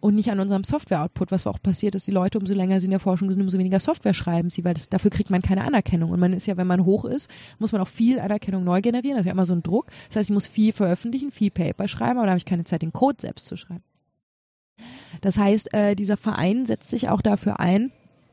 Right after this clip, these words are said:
<clears throat> nicht nur R S E als Jobbezeichnung einzuführen, damit es mal endlich ordentliche Jobbezeichnungen gibt und Informatiker das überhaupt finden können als Job, sondern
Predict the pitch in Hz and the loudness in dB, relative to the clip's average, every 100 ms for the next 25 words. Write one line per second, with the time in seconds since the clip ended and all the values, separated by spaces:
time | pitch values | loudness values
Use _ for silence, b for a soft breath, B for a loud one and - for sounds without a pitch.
0 | - 208 180 - _ _ _ _ _ _ | -2 0 0 -6 _ _ _ _ _ _
1 | - 190 - 202 - 180 180 - 196 165 | -2 -2 2 0 4 2 2 -2 -2 -2
2 | - 170 - 220 262 254 269 - 240 240 | -2 -2 -2 -4 -2 -2 -2 -2 -4 -4
3 | 254 - 277 226 196 - 185 175 180 - | -6 -2 0 2 2 0 0 0 -2 0
4 | 170 165 - - 160 196 - 180 175 180 | 2 2 -2 -2 0 -2 0 0 0 -4
5 | - 180 175 185 165 143 180 165 165 170 | -2 2 2 2 2 2 0 0 0 0
6 | 151 - - 170 196 233 220 226 - 247 | 0 0 0 0 0 -2 -2 -2 -2 -4
7 | 262 B B B B B B - 208 214 | -4 B B B B B B -2 2 2
8 | 247 | 2